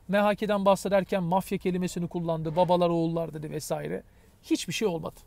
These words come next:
Dün söyledim, bu videoda da hatırlatıyorum. Bakalım bir şeyler olacak mı? Bunu da böyle bir araya sıkıştırmak istedim.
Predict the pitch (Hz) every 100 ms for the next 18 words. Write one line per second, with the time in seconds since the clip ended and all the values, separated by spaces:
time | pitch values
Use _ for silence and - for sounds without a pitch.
0 | _ _ - - - - - - - 226
1 | 277 269 240 285 247 247 214 226 254 214
2 | 208 190 190 160 185 226 190 208 - -
3 | - - - 208 - 190 185 202 - _
4 | - - 226 185 170 - 214 220 208 196
5 | 196 208 226 202 202 226 - _ _ -
6 | - 202 - 180 220 - 185 - 156